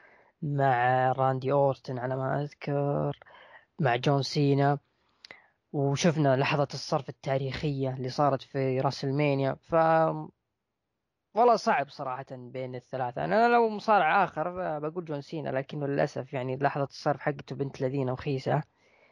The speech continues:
يعني يعتبر أول مصارع فشل، لكن ما يعتبر ذا إنجاز.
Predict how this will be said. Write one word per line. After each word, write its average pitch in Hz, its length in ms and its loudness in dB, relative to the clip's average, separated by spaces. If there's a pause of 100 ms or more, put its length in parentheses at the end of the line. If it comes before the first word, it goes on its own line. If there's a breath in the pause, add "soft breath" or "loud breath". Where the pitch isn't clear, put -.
(500 soft breath)
يعني 117 160 -4
يعتبر 127 360 0
أول 127 180 2
مصارع 123 340 -2
فشل، 135 480 -6
لكن 135 340 -2
ما 127 160 0
يعتبر 127 400 -2
ذا 127 320 2
إنجاز. 127 500 0